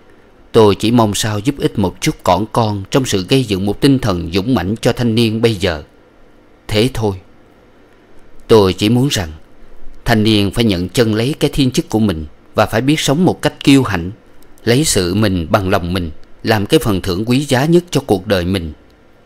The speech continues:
Tôi muốn cho lòng chúng ta ở sự cố gắng, ở sự mài dũa nhân cách, chứ không phải ở ngoại vật. Tương lai chúng ta là chúng ta đó. Một khi tim chưa trong,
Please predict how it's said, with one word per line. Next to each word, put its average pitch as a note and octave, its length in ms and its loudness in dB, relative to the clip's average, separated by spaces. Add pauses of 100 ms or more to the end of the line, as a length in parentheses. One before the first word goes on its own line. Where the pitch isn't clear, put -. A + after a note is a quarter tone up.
(160)
Tôi A2 180 6
muốn G#2+ 280 2
cho B2+ 140 0
lòng E2+ 240 -2
chúng A2+ 160 -4
ta F2+ 420 -6
ở F2+ 240 -2
sự F#2 240 -4
cố A#2 200 2
gắng, A#2+ 200 -6 (380)
ở G2+ 220 2
sự G2+ 200 -2
mài G2 320 -2
dũa E2+ 140 -2
nhân B2+ 280 4
cách, D3+ 180 -4 (300)
chứ D#3 100 2
không A#2+ 220 0
phải F#2 180 -2
ở F#2 200 -4
ngoại F#2 280 -2
vật. E2 180 -4 (920)
Tương A2 240 2
lai G2 180 0
chúng C3 200 0
ta A2+ 180 -2
là F2+ 140 -4
chúng A#2 220 -2
ta G2+ 200 0
đó. G#2 280 -4 (560)
Một G#2 220 2
khi B2 240 -2
tim B2 300 0
chưa B2+ 240 2
trong, B2 280 -2